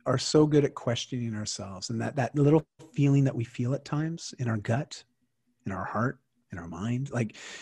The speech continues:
I, I very often find myself, uh, you know, feeling a certain way, uh, about something. A-, and, you know, it's, it's trusting in oneself enough to, to, to have that internal dialogue,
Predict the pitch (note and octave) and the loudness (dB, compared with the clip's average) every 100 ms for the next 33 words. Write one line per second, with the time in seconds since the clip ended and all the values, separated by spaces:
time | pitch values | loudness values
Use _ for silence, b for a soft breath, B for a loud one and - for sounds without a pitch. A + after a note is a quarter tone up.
0 | B B D#3 - - C#3 - - C#3 C3 | B B -6 -6 -4 -4 -4 0 2 6
1 | C#3 D#3 C#3+ C#3 C#3 C#3 C3+ C3 - _ | 8 8 8 6 2 0 0 -2 -8 _
2 | _ _ _ _ _ - C#3 C3 A#2 A2 | _ _ _ _ _ 2 4 4 2 0
3 | - E3+ B2 - - - - _ C#3+ D#2 | 2 2 2 -4 -14 -20 -20 _ -12 -12
4 | F2 F2+ - _ _ D3 B2 - E3+ D3+ | -14 -18 -20 _ _ 0 0 4 6 6
5 | C#3+ C#3+ C3 B2+ B2 A#2 A#2+ _ _ - | 4 0 2 4 4 2 -2 _ _ 0
6 | C3 - B2+ B2+ A#2+ - - C3 B2 B2 | 0 2 2 2 2 -4 -2 -2 -2 -12
7 | - - _ C#3+ C3 C#3+ C3+ B2+ B B | -14 -20 _ -4 0 4 4 2 B B
8 | B B B _ _ - D3+ C#3+ C#3+ C#3 | B B B _ _ 4 8 10 10 8
9 | E3 C3+ - - - G#3 - G3 D#3+ D3+ | 4 2 0 -2 4 4 4 4 4 2
10 | - D3 C#3+ B2 C3+ C#3+ - - C#3+ B2+ | 2 2 2 2 2 0 -4 -2 2 2
11 | B2 - A#2 - B2 - C#3+ D3 C3+ B2+ | 0 -2 -4 -2 -2 2 2 4 2 2
12 | B2 - A#2+ A2 A2 D3 E3 B2 - - | -2 -4 -4 -4 -4 -2 -2 -4 -8 -14
13 | - | -18